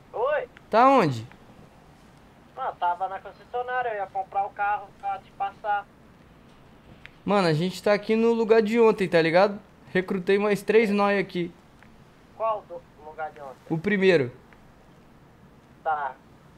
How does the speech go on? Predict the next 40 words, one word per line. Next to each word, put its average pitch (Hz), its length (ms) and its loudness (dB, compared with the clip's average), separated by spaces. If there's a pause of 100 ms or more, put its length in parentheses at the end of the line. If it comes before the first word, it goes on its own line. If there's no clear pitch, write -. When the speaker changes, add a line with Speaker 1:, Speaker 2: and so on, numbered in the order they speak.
(1200)
Speaker 1:
Pra - 120 -6
subir - 160 -18
Speaker 2:
Você 226 80 4
Speaker 1:
aí? 226 60 6
Speaker 2:
conseguiu 220 340 2
alguma 202 280 0
coisa? 254 420 4 (1120)
Speaker 1:
Mano, 226 320 -6 (100)
consegui 175 520 -14
dinheiro, 190 800 -8 (800)
consegui 196 380 -12
mais 214 260 -6
semente, 214 680 -10 (440)
vendi 202 380 -6
alguma 247 420 -4
semente 214 460 -8
pra 214 120 -4
conseguir 208 380 -14
mais 208 260 -8
dinheiro, 190 560 -12
comprei 233 440 -4
um 262 120 -10
carro 208 360 -6
pra 208 260 -8
mim, 214 280 -14 (320)
eu - 60 -16
vou 214 120 -8
comprar 214 420 -4
um 208 60 -8
pra 208 200 -2
dama 208 300 -8
e - 60 -14
um 220 60 -16
pra 233 140 -4
você, 254 460 -4
pra 196 180 -2
Speaker 2:
Vendeu 226 340 6
pra 277 140 4
Speaker 1:
vocês 277 80 -2
Speaker 2:
quem? 214 240 2